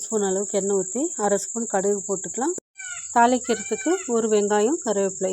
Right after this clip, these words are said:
இதெல்லாம் போட்டு நல்லா வதக்கி விட்டுக்கலாம். கால் ஸ்பூன் மஞ்சள் தூள், பெருங்காயம் கொஞ்சம், இதெல்லாம் போட்டு நல்லா கலந்து விட்டுட்டு, கட் பண்ணி வச்சிருக்க இந்த முருங்கைக்காவும் போட்டுக்கலாம்.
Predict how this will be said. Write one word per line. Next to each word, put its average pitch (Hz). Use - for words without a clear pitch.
இதெல்லாம் 202
போட்டு 196
நல்லா 202
வதக்கி 185
விட்டுக்கலாம். 208
கால் 240
ஸ்பூன் 247
மஞ்சள் 208
தூள், 302
பெருங்காயம் 214
கொஞ்சம், 202
இதெல்லாம் 254
போட்டு 220
நல்லா 208
கலந்து 208
விட்டுட்டு, 233
கட் 233
பண்ணி 254
வச்சிருக்க 214
இந்த 226
முருங்கைக்காவும் 196
போட்டுக்கலாம். 202